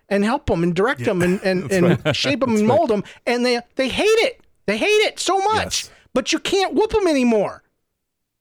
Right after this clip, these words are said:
Speaker 1: So
Speaker 2: That's right. That's true. That's true.
Speaker 1: and timeout is, is out of the question. So,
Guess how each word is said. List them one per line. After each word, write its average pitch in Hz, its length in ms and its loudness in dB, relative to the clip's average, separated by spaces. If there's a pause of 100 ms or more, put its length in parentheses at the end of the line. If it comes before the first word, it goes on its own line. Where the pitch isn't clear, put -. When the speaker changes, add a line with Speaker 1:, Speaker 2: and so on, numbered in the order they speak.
Speaker 1:
So 240 340 0
Speaker 2:
That's 220 120 2
right. - 240 2 (200)
That's 113 180 -6
true. 117 360 0 (300)
That's 113 200 -12
true. 214 80 -2
Speaker 1:
and 262 100 2
timeout 370 540 0 (120)
is, 233 220 -2
is 226 200 -2
out 214 140 0
of 196 60 0
the 185 60 -4
question. 180 400 -4
So, 233 340 0